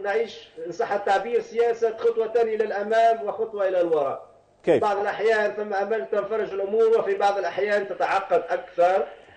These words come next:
Speaker 1: المفاوضات ما هي علم المفاوضات في العلاقات الدولية؟ هي كل طرف، طرفين متفاوضان، كل طرف يقدم تنازلات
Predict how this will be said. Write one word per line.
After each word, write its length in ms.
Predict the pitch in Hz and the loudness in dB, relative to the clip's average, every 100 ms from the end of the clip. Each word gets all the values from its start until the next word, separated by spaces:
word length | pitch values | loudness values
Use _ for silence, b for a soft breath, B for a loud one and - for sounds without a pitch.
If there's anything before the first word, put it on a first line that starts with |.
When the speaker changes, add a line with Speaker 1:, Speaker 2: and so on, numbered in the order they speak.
| b | b
Speaker 1:
المفاوضات 760 | 240 262 262 254 262 269 262 262 | 2 2 4 4 6 4 2 2
ما 180 | 262 | 4
هي 180 | 233 202 | 4 4
علم 260 | 175 190 190 | 2 0 0
المفاوضات 600 | 185 175 185 180 190 - | -4 -2 0 2 0 0
في 60 | |
العلاقات 360 | 175 175 175 180 | 0 2 2 0
الدولية؟ 580 | - 170 175 165 175 214 | -2 0 2 2 2 0
هي 40 | |
كل 340 | 214 262 240 208 196 | 2 4 4 2 0
طرف، 260 | 202 226 - - | 2 2 0 0
طرفين 580 | 226 214 233 247 247 220 | 2 4 4 4 2 -4
متفاوضان، 600 | 208 190 202 196 233 240 | -6 -2 0 2 0 2
كل 180 | 226 | 2
طرف 300 | 220 220 233 | 2 2 0
يقدم 580 | 208 196 247 247 214 226 | 0 0 0 2 0 0
تنازلات 800 | 226 226 226 185 220 226 226 233 | 0 4 4 4 4 4 4 2